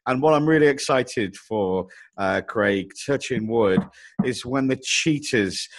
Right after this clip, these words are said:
get back into some kind of action. You guys are amazing ambassadors for the wonderful sport of American football, uh, throughout Hertfordshire. Uh, always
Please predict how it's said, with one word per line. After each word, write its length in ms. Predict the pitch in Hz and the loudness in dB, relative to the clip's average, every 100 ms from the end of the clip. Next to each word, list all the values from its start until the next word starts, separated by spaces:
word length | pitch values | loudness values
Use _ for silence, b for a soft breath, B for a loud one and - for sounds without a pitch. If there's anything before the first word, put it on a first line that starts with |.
| B _ | B _
get 260 | 120 104 104 | -2 -2 0
back 380 | 107 104 - - | 0 0 -10 -12
into 220 | 110 104 | -10 -8
some 320 | 98 - 110 101 | -10 -4 -4 -4
kind 260 | 107 98 | -4 -4
of 80 | 92 | -4
action. 580 | 104 98 - - 92 80 B B B | -2 -4 -4 -10 -8 -10 B B B
You 140 | 131 131 | -6 0
guys 320 | 139 131 143 | 0 0 0
are 100 | 135 | -2
amazing 760 | 135 151 165 156 143 123 127 | -2 -4 -2 0 0 -4 -8
ambassadors 600 | 113 104 104 - 101 101 | -8 -4 -4 -6 -10 -10
for 120 | - 107 | -8 -10
the 60 | |
wonderful 440 | 101 104 95 98 98 | -6 -4 -6 -10 -14
sport 300 | - 104 104 | -10 -10 -8
of 80 | |
American 400 | 92 95 87 - | -8 -6 -6 -10
football, 460 | 82 98 92 95 95 B B B - | -16 -14 -10 -10 -10 B B B -8
uh, 220 | 95 98 - | -6 -6 -4
throughout 340 | 123 113 107 | -2 0 -2
Hertfordshire. 760 | 101 98 - - - 92 90 92 B B B | -6 -8 -10 -16 -10 -4 -4 -6 B B B
Uh, 200 | 104 104 - | -4 -4 0
always 560 | 143 131 113 101 92 | 2 4 2 0 -6